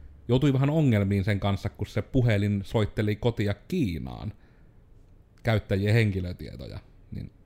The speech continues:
vähän sillä, että Nokia, nyt taisitte säästää vähän väärässä paikassa, että vähän suomalaisten maine nyt kärsii tästä.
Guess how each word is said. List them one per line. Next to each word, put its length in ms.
vähän 200
sillä, 160
että 180
Nokia, 460
nyt 160
taisitte 300
säästää 400
vähän 220
väärässä 400
paikassa, 480
että 120
vähän 240
suomalaisten 580
maine 280
nyt 220
kärsii 420
tästä. 300